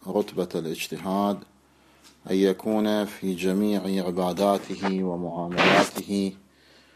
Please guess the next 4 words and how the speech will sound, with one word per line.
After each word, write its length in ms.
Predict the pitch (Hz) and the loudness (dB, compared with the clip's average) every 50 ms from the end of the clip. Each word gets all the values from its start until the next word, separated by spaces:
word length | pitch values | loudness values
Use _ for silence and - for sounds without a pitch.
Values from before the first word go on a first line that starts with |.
| _ _ _ _ | _ _ _ _
وسائر 720 | 95 95 92 - - 113 117 117 101 104 101 101 90 90 90 | 0 2 2 6 6 8 8 8 6 4 4 4 4 2 2
أفعاله 680 | 92 - - 92 101 101 101 98 95 95 95 98 95 95 | 0 0 0 2 4 6 6 4 2 0 -2 -2 0 2
وتروكه 880 | 92 90 90 - - 90 92 98 104 101 101 - 101 92 101 98 98 | 2 0 0 0 -2 0 2 4 2 2 0 -2 -4 -2 0 0 2
مقلداً 880 | 95 92 90 87 - 101 101 101 101 104 101 95 101 101 101 98 95 | 2 0 -2 0 2 2 2 4 4 2 2 2 2 0 0 0 -2